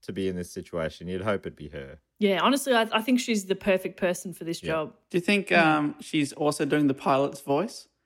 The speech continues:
Speaker 3: Uh,
Speaker 2: <laughs>
Speaker 3: ladies and, uh, gentlemen, I'm just gonna have to put this into, uh, autopilot, uh, or I take care of something at the back. Uh, we have a pregnant woman on board, you see, and, uh, uh,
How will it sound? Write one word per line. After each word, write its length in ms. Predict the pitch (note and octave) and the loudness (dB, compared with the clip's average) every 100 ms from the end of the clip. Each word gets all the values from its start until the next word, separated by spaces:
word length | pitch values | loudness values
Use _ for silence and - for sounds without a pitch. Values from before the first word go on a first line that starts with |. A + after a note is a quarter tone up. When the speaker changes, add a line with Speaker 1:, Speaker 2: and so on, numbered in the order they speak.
| _ _ _ _ _ | _ _ _ _ _
Speaker 3:
Uh, 760 | - - - - E4+ - C#5+ - | 0 0 4 6 8 8 6 8
Speaker 2:
<laughs> 60 | - | 6
Speaker 3:
ladies 380 | C#3+ B2 A#2+ - | 8 6 4 4
and, 240 | A#2 A2+ | 2 4
uh, 400 | A2 A2+ G#2 A#2 | 4 4 2 0
gentlemen, 320 | A#2+ C3 B2+ | 2 2 2
I'm 80 | C3 | 0
just 100 | C3+ | 0
gonna 140 | - | 0
have 100 | A#2 | -2
to 60 | - _ _ | -6 _ _
put 180 | - - | -8 -6
this 240 | - - D#3 | -6 -6 -2
into, 480 | C3 - C#3 B2 | -2 -2 0 4
uh, 220 | B2 A#2+ A#2 | 6 6 4
autopilot, 760 | C3 B2+ - C#3 A#2+ A#2+ - - | 2 0 -2 0 0 0 -4 -2
uh, 140 | C3 | 2
or 60 | B2 | 4
I 60 | B2 | 2
take 200 | E3 - | -2 -2
care 140 | D3+ | 0
of 40 | C#3 | 0
something 200 | C3+ C#3 | -2 -2
at 80 | |
the 80 | B2+ | -2
back. 420 | B2 C3+ - - C3+ | 0 0 -2 -6 0
Uh, 800 | - A2 - - - F#2 - B2+ | 0 0 -2 -2 -2 -2 -2 0
we 60 | D3 | 2
have 80 | C3 | 0
a 60 | |
pregnant 240 | B2+ A#2+ G2 | -2 -4 -4
woman 180 | A2 | -4
on 140 | A2+ G#2+ | -4 -4
board, 520 | G#2+ A2 G#2+ A2 - | -2 -2 0 -2 -4
you 80 | C3+ | -6
see, 380 | - - A2 G1+ | -4 -4 -2 -2
and, 280 | G1+ - | -2 -4
uh, 40 | - - G1+ - - - - - - | -4 -4 -4 -6 -6 -6 -8 -10 -8
uh, 240 | - - | -8 -8